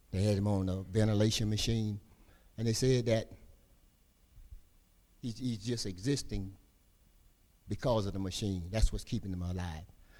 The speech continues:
So we had to go, we had to go through a, a conference with the doctors to be informed about his, his, uh, physical state, allowing family members to ask questions. They,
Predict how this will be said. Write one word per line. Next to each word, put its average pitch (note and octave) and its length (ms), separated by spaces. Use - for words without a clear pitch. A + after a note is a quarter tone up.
So A2 100
we G#2+ 140
had C#3 160
to B2+ 40
go, C3 300
we A#2+ 120
had B2 140
to G#2 180
go A#2 220
through B2 260
a, G2+ 160
a F#2+ 440
conference C3 400
with B2 140
the A#2 80
doctors A#2 640
to A#2 100
be A#2 180
informed A2+ 420
about A2 260
his, G#2 180
his, A2 320
uh, F#2+ 300
physical A#2 340
state, A#2 400
allowing A2+ 500
family A#2 320
members G#2+ 400
to A2 160
ask G#2+ 240
questions. A2 720
They, A2 120